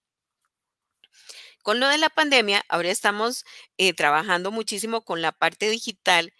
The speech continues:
Entonces, si ustedes necesitan algún documento, el capítulo o unas hojas de un libro,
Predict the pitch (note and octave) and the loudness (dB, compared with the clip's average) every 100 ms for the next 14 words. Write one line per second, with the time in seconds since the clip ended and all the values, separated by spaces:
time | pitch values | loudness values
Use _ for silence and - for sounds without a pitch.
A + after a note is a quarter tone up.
0 | - - F3 - E3+ F3+ - G#3 G#3 G#3+ | -20 -10 -10 -6 -4 -4 0 2 4 2
1 | - - - F3+ - F#3 F#3 A3 A#3+ B3 | -4 -8 -10 -6 -6 -2 0 0 -2 -4
2 | B3 - B3 F#3+ D#3+ D#3 D#3+ E3+ G3+ - | -4 -6 -2 -2 -2 -6 -8 -8 -8 -8
3 | G#3+ G3 G3 G#3 F#3+ F3+ - E3+ D#3+ D#3 | -4 -2 -2 -4 -10 -10 -4 -4 -4 -6
4 | - - F3 G3+ F#3+ F3 D#3 E3 E3 F3 | -6 -6 -10 -8 -4 -2 -2 -4 -6 -2
5 | G3+ G3+ G#3 G3+ E3+ F3 G3 B3 F#3+ | -2 0 0 0 -4 -8 -4 -4 -4